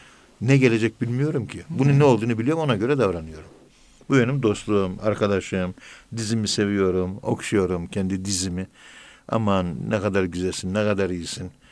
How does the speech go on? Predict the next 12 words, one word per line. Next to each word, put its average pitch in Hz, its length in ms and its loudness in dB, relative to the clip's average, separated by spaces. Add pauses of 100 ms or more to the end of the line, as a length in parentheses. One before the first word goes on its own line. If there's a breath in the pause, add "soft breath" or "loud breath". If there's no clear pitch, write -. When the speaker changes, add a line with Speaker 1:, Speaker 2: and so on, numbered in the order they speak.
(420 soft breath)
Speaker 1:
Ya 123 180 0
da 107 300 0
bilmediğim 127 400 2
başka 113 260 -2
türlü 98 360 -8
bir, 101 280 -8
bir 113 40 -8
şeyler 123 300 0
gelse 107 320 -2
ne 90 80 -6
yapardım 82 500 -8
ben? 135 100 -6